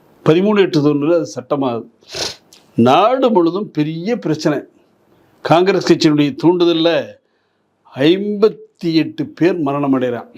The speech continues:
போராட்டத்துல. நூத்தி ஐம்பத்தி ரெண்டு பேர் செல்ஃப் இமோலேஷன், தற்கொலை முயற்சி. நூத்தி ஐம்பத்தி மூணு பேர் சீமடி ஊத்துறது, பல மற்ற இதர வகையில சூசைட் அட்டெம்ப்ட்ஸ்.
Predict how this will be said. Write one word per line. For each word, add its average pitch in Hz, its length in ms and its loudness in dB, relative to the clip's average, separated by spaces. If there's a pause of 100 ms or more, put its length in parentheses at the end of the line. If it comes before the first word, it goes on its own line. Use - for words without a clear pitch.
(520)
போராட்டத்துல. 131 500 0 (720)
நூத்தி 202 380 2
ஐம்பத்தி 180 540 0
ரெண்டு 147 280 -6
பேர் 175 300 -2 (240)
செல்ஃப் 190 280 0
இமோலேஷன், 151 600 -2 (240)
தற்கொலை 165 400 0
முயற்சி. 135 480 -2 (1000)
நூத்தி 190 380 2
ஐம்பத்தி 160 840 -2
மூணு 135 300 2
பேர் 151 280 2 (1900)
சீமடி 175 320 4
ஊத்துறது, 131 340 -4
பல 143 300 0
மற்ற 139 340 -4
இதர 139 180 0
வகையில 135 300 -2
சூசைட் 139 440 -2
அட்டெம்ப்ட்ஸ். - 640 -6